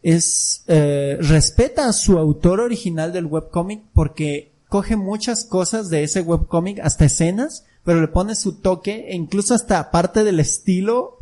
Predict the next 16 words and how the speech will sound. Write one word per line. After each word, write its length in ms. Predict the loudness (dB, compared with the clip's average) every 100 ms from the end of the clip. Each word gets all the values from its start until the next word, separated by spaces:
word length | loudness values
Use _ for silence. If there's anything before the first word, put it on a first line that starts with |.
| -8
la, 420 | -2 0 0 -2 -2
lo 240 | -2 -2
coge, 340 | -2 -4 -8 -8
es, 140 | -8
es 180 | -4 -2
muy 160 | 0 2
bueno. 280 | 0 -2 -8 _ -20 _ -2
Pero 160 | 0
One 220 | 0 0 0
Punch 240 | 0 -2
Man, 360 | -4 -4 -6 -16 _ _
como 320 | 2 4 4
concepto 720 | 2 4 2 2 -2 -4 -6
del 320 | 2 4 6 4
héroe 280 | 2 0
invencible, 880 | 0 0 0 2 2 4 4 0 -2